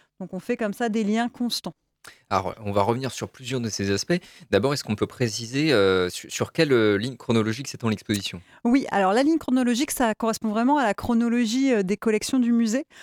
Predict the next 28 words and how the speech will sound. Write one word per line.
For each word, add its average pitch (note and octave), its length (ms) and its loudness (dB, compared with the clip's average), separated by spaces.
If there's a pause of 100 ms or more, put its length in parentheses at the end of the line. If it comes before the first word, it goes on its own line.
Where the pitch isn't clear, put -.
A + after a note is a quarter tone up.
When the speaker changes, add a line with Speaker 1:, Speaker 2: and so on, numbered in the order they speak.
(140)
Speaker 1:
Donc A3 160 0
ça A3+ 180 0
part G3 320 -2
de F#3+ 140 -2
la C4 120 2
préhistoire A3+ 760 0
et G#3+ 80 0
ça G#3 160 0
va A#3 100 2
jusqu'à A3+ 300 -2
la G#3 80 0
fin C#4 180 0
du B3+ 140 4
Moyen A3+ 320 2
Âge, A#3+ 320 0 (420)
avec G3+ 260 -2
une A3 120 0 (100)
petite - 340 0
incursion B3+ 480 -4
néanmoins A3 420 0
au - 20 0
dix-neuvième G#3 560 2
siècle, A#3 540 2
avec G3 480 0
un, F#3 380 -2
un G#3 120 0
cheval G#3 560 -2
donc, G#3 300 -2